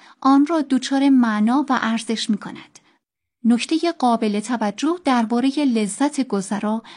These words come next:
و لحظه‌ای بودن آن و بلافاصله حس شکست خوردگی بعد از آن است. بعد از فروکش کردن دوپامین، بعد از نقطه اوج لذت،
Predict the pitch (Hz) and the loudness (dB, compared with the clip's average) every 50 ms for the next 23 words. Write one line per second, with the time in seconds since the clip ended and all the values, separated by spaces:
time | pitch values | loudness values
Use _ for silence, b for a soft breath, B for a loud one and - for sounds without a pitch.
0 | B - 196 190 202 196 220 247 247 240 - - - 262 262 262 269 262 269 240 | B 0 0 0 2 2 0 0 0 -2 -4 -4 -2 0 2 2 0 0 0 -2
1 | 233 233 277 302 311 294 294 - 226 247 277 302 311 B B B B B 190 185 | 0 2 4 4 4 4 2 2 2 4 4 2 0 B B B B B 0 0
2 | 185 202 208 208 214 220 220 226 226 - 233 214 - - 247 240 254 247 233 220 | 2 2 0 0 2 2 0 0 0 -2 -2 -2 -2 -2 -2 0 0 0 -2 -2
3 | 214 - - - 254 254 - - 269 262 262 254 233 226 - - - - 226 220 | -4 -4 -4 -2 -2 -2 0 0 -2 -2 -2 -4 -4 -4 -6 -8 -6 -4 -2 -2
4 | 214 214 226 226 - 247 254 254 254 - 233 262 311 311 339 330 302 - - - | 0 -2 -4 -2 0 0 0 0 2 2 2 2 2 2 0 0 0 -2 -2 -4
5 | 196 185 - - - - - - - - - b b b b b b b b b | -2 -2 -4 -6 -10 -14 -16 -16 -16 -16 -20 b b b b b b b b b
6 | - 190 214 285 302 339 339 320 - - - 285 269 285 269 - - 233 202 - | 0 2 2 2 2 0 -2 -2 -2 -4 -4 -2 -2 0 -2 -2 -2 -4 -4 -4
7 | - - 254 226 208 208 202 240 262 294 294 285 - 262 247 240 - 269 262 254 | -4 -4 -2 -2 -2 0 2 4 4 4 4 4 2 0 0 2 2 2 4 6
8 | 262 254 254 262 269 269 269 - 226 262 320 - 370 359 - - 269 254 254 254 | 6 6 6 4 4 2 0 2 2 2 2 0 0 -2 2 4 6 6 6 6
9 | 247 247 - - 302 294 - 277 262 262 - 240 226 226 233 - 262 240 220 214 | 2 -2 -4 -4 -2 -2 0 -2 -4 -2 -2 0 0 0 0 0 -2 0 0 0
10 | 214 208 190 - - 269 285 339 - _ - | 0 -2 -2 -4 -2 -2 -2 -2 -6 _ -20